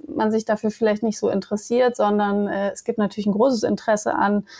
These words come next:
auch, äh, Gynäkologie in der Medizingeschichte und das schon seit Jahrhunderten. Ähm, an Frauen wurde auch immer viel herumgeschnippelt. Also die ersten Geburtskliniken waren tatsächlich auch eher, äh,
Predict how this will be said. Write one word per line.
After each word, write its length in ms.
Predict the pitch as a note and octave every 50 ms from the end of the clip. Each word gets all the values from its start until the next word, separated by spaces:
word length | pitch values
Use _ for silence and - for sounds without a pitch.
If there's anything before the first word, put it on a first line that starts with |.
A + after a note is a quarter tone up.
| - - - -
auch, 200 | - A3 A3 -
äh, 180 | - - - A#3
Gynäkologie 1040 | G#3+ G3+ A#3+ B3 B3 A#3 A3+ - - B3 A3+ A3 A3 G3 G3 B3+ B3+ C4+ C#4+ D4+
in 160 | B3+ A3 A3+ A3+
der 100 | A#3 A3+
Medizingeschichte 1000 | A#3 A#3+ A#3 A#3+ A#3+ - - C4+ C4 B3 B3+ A#3+ - - B3 A#3 - - B3
und 160 | A3 G#3+ G3+
das 140 | - G#3+ G#3+
schon 220 | - - A3 G#3 G3+
seit 240 | A3 G3+ G3+ - - - - - - - -
Jahrhunderten. 840 | A3+ G#3+ - C4+ D4 D4+ D4 C#4 C4+ C#4 C#4+ C#4 C#4 C#4 C#4+ C#4 -
Ähm, 320 | - G#3+ G#3+ G#3+ G#3+ G#3+ G#3+
an 180 | G#3+ G#3+ A3
Frauen 380 | G#3+ - - G#3+ G#3+ A3 A3+ A3
wurde 240 | A3+ A3+ G#3+ - -
auch 160 | G#3 G#3 -
immer 200 | - A3 G#3+ G#3+
viel 240 | G#3 - A#3 A3 G#3
herumgeschnippelt. 1120 | G3+ G3+ F#3+ G#3+ B3+ C4+ C4+ C4 C4 C4 C4 B3+ - - - B3 B3 A#3+ C#4 C4+ C4 B3
Also 200 | - G#3+ G#3+ A3+
die 120 | G#3 G#3 -
ersten 280 | A3 G#3+ - - A#3
Geburtskliniken 800 | G#3+ A3+ G#3 A#3+ A#3 A3+ - - - B3 G#3+ G#3+ G#3+ - A3+ G3+
waren 240 | G3+ G#3 G#3+ A3 G#3 - - - - - - - - _ -
tatsächlich 580 | A#3+ A#3 A3 - A#3+ A#3+ A#3 B3 A#3+ - -
auch 140 | A3 A3 G#3+
eher, 580 | G#3+ - G#3+ A3+ A3+ A3 G#3+ G#3 - - - - - -
äh, 180 | - - G2